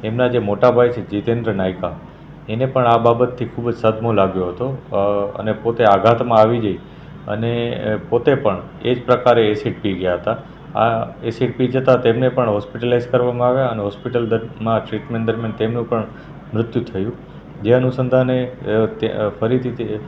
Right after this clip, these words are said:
અ, જે અનુસંધાને તેમનું પણ પી એમ કરવામાં આવ્યું અને પી એમ બાદ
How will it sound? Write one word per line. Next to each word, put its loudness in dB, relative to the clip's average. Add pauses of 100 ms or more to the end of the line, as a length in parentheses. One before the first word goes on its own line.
(400)
અ, 0
જે -2
અનુસંધાને -2
તેમનું 0
પણ 2
પી 0
એમ 0
કરવામાં 2
આવ્યું -2 (420)
અને -2
પી -2
એમ -2
બાદ 6